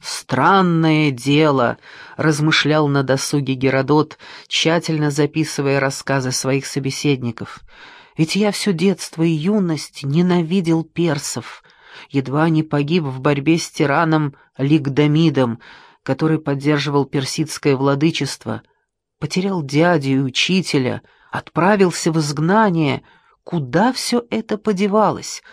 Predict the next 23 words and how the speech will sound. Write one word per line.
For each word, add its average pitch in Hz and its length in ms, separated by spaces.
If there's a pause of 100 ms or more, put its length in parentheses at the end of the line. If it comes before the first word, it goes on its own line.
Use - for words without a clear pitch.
(360)
Почему 180 380
нынче 190 500
это 165 180
почти 165 440
не 190 140
волнует 175 720
меня?" 123 380 (1200)
Теперь 151 300
я 156 160
испытываю 139 600
лишь 143 320
уважение 139 920 (300)
и 147 100
удивление 151 920 (280)
перед 156 300
могуществом 160 960
человеческих 165 880
рук 190 300
и 180 60
разума. 165 720 (540)
Все 208 280
люди 196 260
разные, 190 720